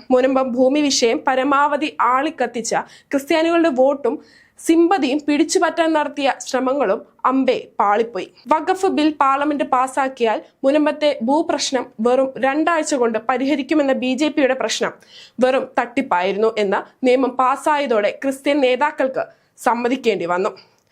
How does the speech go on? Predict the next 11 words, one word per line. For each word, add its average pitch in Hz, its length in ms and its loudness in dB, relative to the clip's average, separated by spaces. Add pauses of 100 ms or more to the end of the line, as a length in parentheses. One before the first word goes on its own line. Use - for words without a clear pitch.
(400)
വഖഫ് 302 420 0
നിയമം 294 360 2
കൊണ്ട് 262 260 2 (160)
മുനമ്പം 269 400 2
വിഷയം 277 300 -2 (440)
തീരില്ലെന്ന് 302 560 2 (100)
കേന്ദ്ര 269 260 2 (100)
ന്യൂനപക്ഷ 277 420 0 (100)
മന്ത്രി 240 260 -2 (200)
കിരൺ 302 240 2 (180)
റിജിജുവിന് 247 640 0